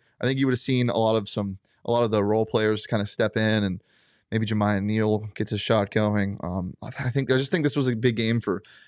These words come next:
guys like Marion who have struggled on offense lately. And yeah, it's just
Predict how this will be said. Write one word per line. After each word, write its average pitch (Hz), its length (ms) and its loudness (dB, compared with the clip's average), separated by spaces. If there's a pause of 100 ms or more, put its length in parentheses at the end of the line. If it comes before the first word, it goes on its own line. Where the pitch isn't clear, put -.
guys 117 200 4
like 120 100 2
Marion 110 400 4
who 107 120 2
have 107 220 0
struggled 110 420 0
on 104 140 2
offense 101 520 0 (400)
lately. 98 380 4
And 95 220 0 (340)
yeah, 104 220 2
it's 101 120 -4
just - 260 -6